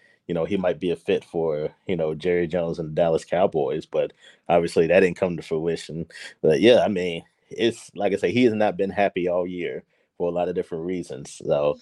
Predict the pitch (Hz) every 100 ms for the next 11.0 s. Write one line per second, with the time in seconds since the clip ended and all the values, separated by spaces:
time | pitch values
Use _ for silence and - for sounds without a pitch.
0 | _ _ - 80 95 92 107 87 90 -
1 | - 104 98 85 82 - 85 80 85 80
2 | 87 82 76 76 80 73 76 82 78 73
3 | - 95 82 76 80 82 71 - 143 165
4 | - - - - - 104 101 117 101 95
5 | 92 82 - 98 92 82 78 76 87 87
6 | 85 - 85 85 80 69 80 _ _ 82
7 | 76 - 104 85 78 98 87 76 85 80
8 | 78 76 - _ _ - 90 80 80 82
9 | 85 82 82 80 73 - 85 82 78 -
10 | 104 - 98 - - 85 76 - 98